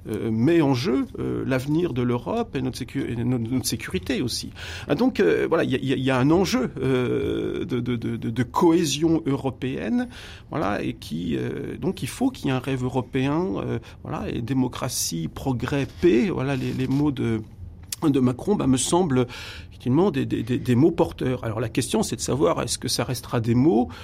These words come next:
ou est-ce que c'est capable de, de, d'impulser une dynamique, euh,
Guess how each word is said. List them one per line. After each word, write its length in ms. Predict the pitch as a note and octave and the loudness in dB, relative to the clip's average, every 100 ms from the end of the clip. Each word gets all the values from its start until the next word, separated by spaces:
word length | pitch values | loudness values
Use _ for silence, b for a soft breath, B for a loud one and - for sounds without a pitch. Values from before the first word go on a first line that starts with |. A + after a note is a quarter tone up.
| B - | B -4
ou 140 | C3 | -2
est-ce 180 | D3+ - | -2 -2
que 140 | C#3+ | -4
c'est 240 | D#3 - A#2 | -4 -4 -4
capable 640 | - A#2+ D#3 F3 C#3 A#2+ | -4 -4 -2 -2 0 -4
de, 180 | C3 A#2+ | -2 -4
de, 220 | A#2 A#2 | -2 -2
d'impulser 580 | A2 B2 - B2+ - C3 | 0 -2 0 -2 0 4
une 140 | B2 | 4
dynamique, 640 | A#2+ B2 A#2 C#3 G#3+ - C3 | 2 2 2 4 2 0 -2
euh, 180 | A#2 | -2